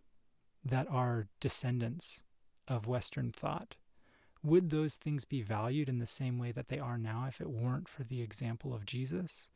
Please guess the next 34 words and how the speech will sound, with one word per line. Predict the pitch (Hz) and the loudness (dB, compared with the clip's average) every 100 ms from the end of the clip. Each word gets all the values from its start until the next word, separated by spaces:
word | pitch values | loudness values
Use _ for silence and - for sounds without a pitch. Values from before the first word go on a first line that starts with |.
| - - - - | -20 -20 -20 -2
and | 143 | 0
the | 127 | 2
way | 120 113 120 | 2 0 0
that | 131 - | 0 -2
he | 139 | -4
sacrificed? | - 120 - 135 170 165 - | -2 -4 -4 -4 -2 -2 -2
Would | 135 156 | -2 0
there | 165 | -2
be | 135 156 127 | -2 -2 -2
any | 127 | -2
value? | 117 113 110 135 170 190 - - - | -2 -2 0 0 0 -2 -6 -12 -2
Or | 147 139 | 0 2
would | 123 151 196 | 2 4 4
we, | 165 131 139 139 135 135 - _ - - | 2 0 0 0 -2 -6 -14 _ -20 -6
like | 135 135 160 - - | 0 2 2 0 -6
Plato, | 135 120 107 110 113 135 - _ _ _ _ _ _ | -2 -2 0 -2 -2 -6 -10 _ _ _ _ _ _
set | - - 160 156 | -2 2 4 4
up, | 151 151 - - - - | 2 -2 -8 -20 -20 -6
set | - - 156 | 0 2 4
up | 165 | 2
states | - - 127 156 - - - - _ - - | 2 2 2 2 2 0 -2 -8 _ -20 -4
and | 143 131 | 0 4
say | - 147 | 4 4
that | 143 139 | 0 -2
the | |
perfect | - - 156 156 139 - - | -2 0 0 -2 -4 -6 0
republic | 135 - 175 175 131 127 - | 0 2 0 0 0 -2 -4
is | 139 117 | -4 -4
one | 113 143 147 147 | -2 0 0 0
in | 196 139 | 0 0
which | 131 143 - | 0 -2 -6
the | - | -6
philosopher | - 135 139 - 135 139 | -2 0 0 -2 -4 -6
kings | - 175 180 175 170 - | -2 2 4 4 0 -4